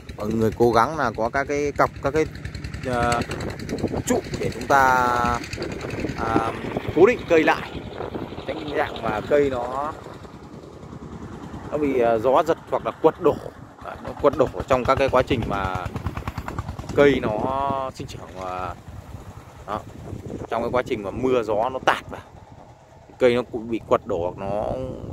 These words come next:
văng vật, nó gãy cành, gãy tán, nó uổng phí cây. Chăm một cây cũng khá là mất nhiều thời gian. Thường mọi người chăm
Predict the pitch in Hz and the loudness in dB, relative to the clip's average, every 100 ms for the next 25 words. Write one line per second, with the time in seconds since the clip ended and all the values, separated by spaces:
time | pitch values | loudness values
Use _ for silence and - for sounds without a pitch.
0 | - - 143 143 123 127 - - - - | -8 0 2 2 0 -4 -4 -12 -14 -16
1 | - - - - 175 - 151 120 104 131 | -18 -20 -20 0 2 4 2 2 0 0
2 | 120 113 143 151 - - - - 98 85 | 2 0 -2 -14 -14 -14 -6 -2 -2 -4
3 | - 120 - 180 220 190 165 135 - - | -10 -8 -4 -6 0 2 2 -2 -14 -20
4 | - - - - - - - - - 143 | -20 -18 -18 -18 -16 -10 -8 -4 0 2
5 | 127 117 139 139 131 - 151 180 135 113 | 2 -2 0 -2 -2 2 2 2 0 -2
6 | - - - - 110 104 135 131 - - | -2 -4 -2 -2 -2 0 2 2 0 -6
7 | - - - 110 - - 104 101 127 123 | -6 -4 -2 0 0 0 -2 -2 -2 -2
8 | 120 | -6